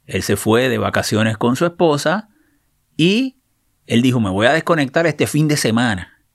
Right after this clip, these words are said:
Y cuando re-, volvió a conectarse, a acceder su email, tenía cientos de email de personas que le dijeron que la aplicación no estaba cargando correctamente unos documentos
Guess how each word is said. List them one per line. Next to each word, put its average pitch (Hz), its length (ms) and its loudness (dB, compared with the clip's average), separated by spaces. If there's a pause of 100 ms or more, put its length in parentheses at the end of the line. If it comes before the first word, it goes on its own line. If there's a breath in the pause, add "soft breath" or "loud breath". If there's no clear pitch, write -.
(800)
Y 104 120 -2
cuando 82 560 -4
re-, 92 180 -8
volvió 95 540 -2
a 123 60 -2
conectarse, 147 960 0
a 98 180 -4
acceder 110 560 0
su 160 160 2
email, 190 300 -2
tenía 143 360 0
cientos 196 720 0
de 170 260 2
email 107 380 -2 (260)
de 113 160 2
personas 123 460 0
que 160 100 -2
le 160 120 2
dijeron 175 540 0 (380 soft breath)
que 226 440 0 (1120)
la 120 240 2
aplicación 139 1040 -2 (360)
no 131 240 2
estaba 147 380 0
cargando 139 540 0
correctamente 139 1000 -2
unos 107 240 0
documentos 104 720 -2